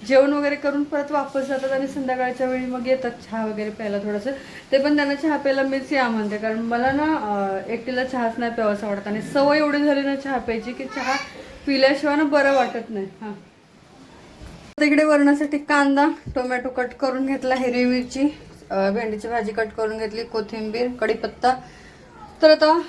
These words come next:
पटपट आवरून घेते. अं, बनवायला टाइम लागत नाही, पण हे सगळं कटिंग फुटिंग करायला एवढा टाइम लागतो ना की विचारूच नका. खूप टाइम लागतो त्याच्यामध्ये आणि माझा आता जवळजवळ अर्धा तास झाला असेल मी ते कट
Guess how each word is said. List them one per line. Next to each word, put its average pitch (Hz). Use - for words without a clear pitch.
पटपट 285
आवरून 269
घेते. 269
अं, 220
बनवायला 311
टाइम 330
लागत 330
नाही, 262
पण 262
हे 262
सगळं 285
कटिंग 285
फुटिंग 277
करायला 269
एवढा 254
टाइम 262
लागतो 262
ना 226
की 220
विचारूच 233
नका. 208
खूप 330
टाइम 269
लागतो 226
त्याच्यामध्ये 214
आणि 226
माझा 220
आता 220
जवळजवळ 220
अर्धा 208
तास 208
झाला 202
असेल 190
मी 190
ते 190
कट 190